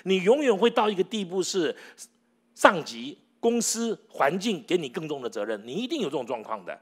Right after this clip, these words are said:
如果没有的话，哈，你也不是一世人在扣角的人啊，你又不是不长进的人啊，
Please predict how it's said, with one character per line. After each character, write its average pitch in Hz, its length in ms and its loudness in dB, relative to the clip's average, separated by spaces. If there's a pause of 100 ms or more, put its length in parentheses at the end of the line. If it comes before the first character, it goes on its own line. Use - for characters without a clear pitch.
(280)
如 269 120 2
果 247 100 6
没 185 120 2
有 196 100 6
的 170 80 4
话， 160 260 6
哈， 113 420 -2 (800)
你 165 100 -4
也 139 100 0
不 104 80 -8
是 98 160 -16
一 101 80 -18
世 - 160 -10
人 104 160 -10
在 113 100 -6
扣 120 220 -10
角 92 160 -8
的 82 100 -14
人 73 120 -16 (100)
啊， 73 160 -20 (1200)
你 208 120 0
又 269 80 2
不 233 100 2
是 240 80 2
不 233 80 -2
长 127 240 -4
进 220 180 -6
的 135 120 -2
人 98 240 -6
啊， 101 160 -16